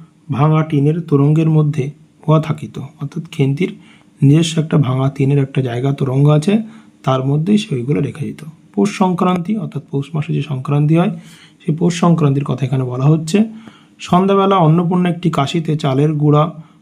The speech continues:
ময়দা, গুড় দিয়া চটকাইতে ছিলেন। একটি ছোট্ট বাটিতে এক বাটি তেল।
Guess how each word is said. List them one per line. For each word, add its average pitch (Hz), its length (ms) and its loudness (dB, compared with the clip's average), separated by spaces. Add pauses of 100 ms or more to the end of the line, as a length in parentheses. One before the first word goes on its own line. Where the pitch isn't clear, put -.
(200)
ময়দা, 143 420 4
গুড় 156 420 0 (440)
দিয়া 143 340 4 (600)
চটকাইতে 160 720 -2 (200)
ছিলেন। 113 300 -4 (200)
একটি 156 260 -4
ছোট্ট 165 320 0
বাটিতে 139 420 0 (440)
এক 135 120 -2
বাটি 143 240 2
তেল। 120 340 -8